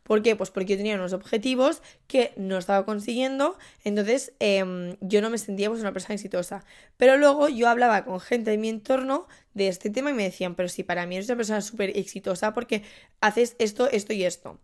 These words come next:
Pero como para mí no era suficiente, no me sentía exitosa. Sentía que era una fracasada.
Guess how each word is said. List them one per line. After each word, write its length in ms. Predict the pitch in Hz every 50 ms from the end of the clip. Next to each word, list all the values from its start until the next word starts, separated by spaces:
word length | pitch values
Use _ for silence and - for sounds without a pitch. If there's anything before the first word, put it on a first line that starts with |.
| - - - - - -
Pero 140 | 226 220
como 200 | 214 220 214 214
para 180 | 208 214 214 208
mí 200 | 214 240 254 247
no 160 | 226 214 208 208
era 160 | 214 220 208
suficiente, 880 | - 254 208 - 240 208 226 233 240 240 247 240 - 226 240 311 339 - - - - _ -
no 160 | 220 226 220
me 140 | 226 233 208
sentía 320 | - 226 214 208 214 208
exitosa. 640 | 202 208 - 196 - - 170 170 - 180 180 208 -
Sentía 320 | - - 208 202 202 214 214
que 300 | 220 240 240 - _ _ _
era 120 | 247 220 214
una 140 | 208 196
fracasada. 640 | 196 202 190 175 180 175 - 175 170 175 175 220 -